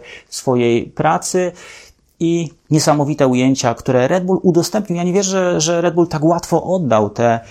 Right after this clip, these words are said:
nagrania, ale pracowali nad tym ponad rok, nad, nad projektem drona, który będzie w stanie podążać za R B dwadzieścia, który będzie w stanie na tej samej prędkości,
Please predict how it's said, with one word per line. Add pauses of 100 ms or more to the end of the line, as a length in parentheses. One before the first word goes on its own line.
(220)
nagrania,
ale (100)
pracowali
nad
tym
ponad
rok,
nad,
nad
projektem
drona,
który
będzie
w
stanie
podążać
za (400)
R
B
dwadzieścia,
który
będzie
w
stanie (220)
na
tej
samej
prędkości,